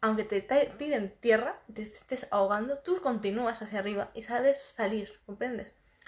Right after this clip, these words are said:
Entonces depende de tu fuerza interior. Cuando tu mente te ofrezca ese diálogo horrible, porque va a ser horrible, tú vas a saber plantarle cara a tu mente y vas a poder volver a mantenerla a raya y dejarle bien claro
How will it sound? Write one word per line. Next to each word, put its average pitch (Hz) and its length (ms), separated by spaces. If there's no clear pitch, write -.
Entonces - 180
depende 262 240
de 220 60
tu 349 120
fuerza 233 380
interior. 190 460
Cuando 202 220
tu 196 80
mente 254 240
te 196 420
ofrezca 262 540
ese 277 220
diálogo 220 480
horrible, 208 880
porque - 180
va 202 80
a - 20
ser 196 160
horrible, 214 420
tú 233 80
vas 247 120
a - 20
saber 220 460
plantarle 214 400
cara 202 160
a 190 80
tu 196 60
mente 190 380
y 202 60
vas 220 120
a 269 60
poder 240 380
volver 208 260
a 214 180
mantenerla 208 440
a 190 200
raya 160 440
y 233 80
dejarle 240 280
bien 240 180
claro 233 340